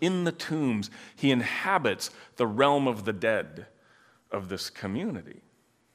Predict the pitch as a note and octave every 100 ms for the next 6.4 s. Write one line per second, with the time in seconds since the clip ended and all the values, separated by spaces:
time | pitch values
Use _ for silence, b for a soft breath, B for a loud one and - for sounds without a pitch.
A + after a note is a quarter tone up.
0 | _ _ _ _ _ _ b b b D3+
1 | D#3 C4 C4 G3+ C3+ A#3 C4 - G3 F#3
2 | F3 D#3 C#3+ - - D#3+ D4 C4+ D3+ D2+
3 | F2 D#3+ F3 G3+ G3+ A#3 G#3 G#3+ A#3 G3+
4 | F3+ D3+ C#3+ A3 A#3 G3 D3 B2+ - F#3+
5 | E3+ - F#3+ B3 A3 G3 G3 E3+ F3 F#3
6 | G3+ F3 B2 F#2